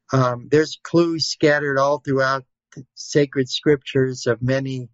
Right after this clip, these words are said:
uh, many of the world's religions. Uh, in, in the Christian tradition, we see many references to, to Venus, um, as the morning star associated with, uh, with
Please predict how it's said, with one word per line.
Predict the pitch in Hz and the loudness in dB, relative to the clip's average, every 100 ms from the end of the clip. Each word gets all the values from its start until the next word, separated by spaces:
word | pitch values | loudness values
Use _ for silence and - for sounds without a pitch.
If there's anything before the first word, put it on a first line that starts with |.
| _ _ _ _ | _ _ _ _
uh, | 123 123 117 | 0 0 0
many | 120 135 143 135 | 0 0 0 -2
of | 131 117 | -4 -2
the | 113 | -2
world's | 127 127 120 - | -2 -2 -4 -4
religions. | 113 120 127 135 110 98 98 98 - _ _ _ _ - | -2 0 0 0 -2 -4 -10 -14 -14 _ _ _ _ -2
Uh, | 127 123 120 - | 0 0 -2 0
in, | 143 147 | 0 0
in | 151 | -2
the | 135 | -4
Christian | - 156 156 - 131 120 | 0 0 0 0 -2 -2
tradition, | 127 113 120 117 123 113 107 _ _ _ _ _ 131 | -4 -2 -4 -2 -2 -4 -8 _ _ _ _ _ 2
we | 147 | 2
see | - 151 139 | 2 0 2
many | 139 143 135 | 0 -2 -2
references | 131 135 - 127 117 131 120 - - | 0 -2 -2 -4 -2 -2 -2 -4 -10
to, | - 127 120 127 | -2 -2 -2 -8
to | - 117 | -6 -2
Venus, | 131 143 131 113 107 - - - _ _ _ _ _ _ - | 0 0 0 -4 -6 -8 -10 -14 _ _ _ _ _ _ 0
um, | 131 120 113 120 | 2 2 -4 -2
as | - 131 - | 0 0 0
the | 139 | 0
morning | 127 135 135 123 | 0 -2 -4 -6
star | 120 - 135 123 123 120 | -6 0 2 2 0 -2
associated | 117 110 131 127 - 127 127 120 110 | -4 -6 -2 -2 -2 -2 -2 -4 -8
with, | 110 113 113 _ | -6 -6 -8 _
uh, | 117 107 107 113 127 - | -2 -2 -4 -16 -20 -2
with | 120 | -2